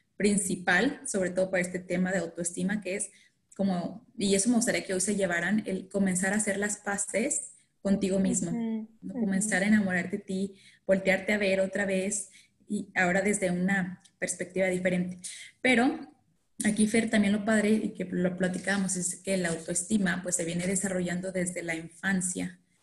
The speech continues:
Speaker 2: Exacto. Ujú.
Speaker 1: O sea, del, del, los, del cero a siete años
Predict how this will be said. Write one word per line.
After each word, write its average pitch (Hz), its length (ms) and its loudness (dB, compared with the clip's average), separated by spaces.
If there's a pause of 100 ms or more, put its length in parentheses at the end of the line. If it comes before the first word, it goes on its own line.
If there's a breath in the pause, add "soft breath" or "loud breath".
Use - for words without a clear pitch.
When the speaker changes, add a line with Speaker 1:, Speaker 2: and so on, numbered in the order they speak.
(140)
Speaker 2:
Exacto. 233 760 -6
Ujú. 233 500 -8
Speaker 1:
O 185 40 -8
sea, 214 140 4
del, 214 360 6
del, 208 440 2
los, 196 300 -2
del 196 160 0
cero 262 320 2
a 320 60 2
siete 247 300 -2
años 226 360 6